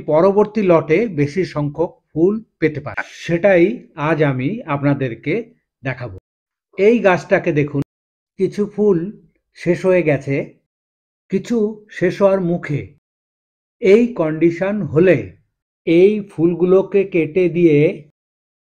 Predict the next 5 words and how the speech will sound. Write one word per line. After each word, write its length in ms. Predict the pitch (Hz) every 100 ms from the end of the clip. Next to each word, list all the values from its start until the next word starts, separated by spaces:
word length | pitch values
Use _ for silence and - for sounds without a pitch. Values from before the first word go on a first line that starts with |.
| -
পরবর্তী 760 | 156 165 185 180 190 180 - 196 180
ফুলের 400 | - 160 175 175
জন্যে 400 | 151 180 160 127 127 - _ _ _ _ _ -
তার 280 | 135 156 185
ব্যবস্থা 580 | 160 117 107 120 - 151